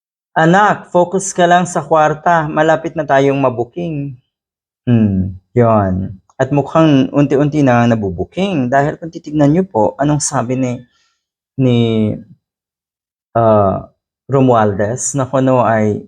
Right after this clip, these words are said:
"Huwag kang magturo ng daliri dahil ikaw rin ay may mga kasalanang ginawa." Si Sara Duterte ata ang pinatutungkulan niya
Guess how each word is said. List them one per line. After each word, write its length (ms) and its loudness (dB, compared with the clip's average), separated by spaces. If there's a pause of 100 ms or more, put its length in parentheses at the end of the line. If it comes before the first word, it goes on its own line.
(140)
"Huwag 320 0
kang 240 0
magturo 560 2
ng 240 -2
daliri 720 -2
dahil 560 -2
ikaw 320 -2
rin 240 0
ay 160 -4
may 160 0
mga 160 -4
kasalanang 800 -6
ginawa." 400 -6 (1120)
Si 560 0
Sara 320 0
Duterte 400 0
ata 240 0
ang 160 -4
pinatutungkulan 720 -8
niya 320 -6